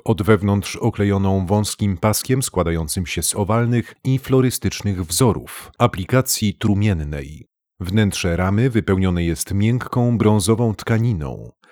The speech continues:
Centralną część pracy do dwóch trzecich jej wysokości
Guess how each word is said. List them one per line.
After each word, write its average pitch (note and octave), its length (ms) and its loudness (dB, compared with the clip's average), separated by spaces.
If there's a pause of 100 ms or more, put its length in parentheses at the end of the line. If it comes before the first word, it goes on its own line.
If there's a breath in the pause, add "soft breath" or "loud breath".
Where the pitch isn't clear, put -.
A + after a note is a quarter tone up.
(260 soft breath)
Centralną C3+ 560 2
część - 380 -2
pracy B2+ 460 0
do F#2+ 180 0
dwóch D2+ 300 -8
trzecich - 460 -4
jej E2+ 180 -2
wysokości F2 840 -6